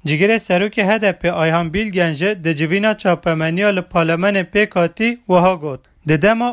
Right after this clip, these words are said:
û halê de ji ev kes desthilatî nebû. Ev pêşniyar li dijî destura bingehî ne. Li Tirkiye,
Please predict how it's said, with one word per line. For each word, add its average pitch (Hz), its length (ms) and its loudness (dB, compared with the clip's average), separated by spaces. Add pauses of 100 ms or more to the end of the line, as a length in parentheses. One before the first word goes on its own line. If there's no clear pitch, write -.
û 208 40 -4 (140)
halê 208 300 0
de 196 160 -2
ji 185 100 -6
ev 214 200 -2
kes 214 200 -4
desthilatî 175 580 -2
nebû. 165 440 -2 (500)
Ev 214 100 4 (120)
pêşniyar 196 600 0
li 175 140 -4
dijî 208 300 -6
destura 196 520 2
bingehî 165 400 -2
ne. 127 180 -6 (460)
Li 156 140 2
Tirkiye, 226 580 0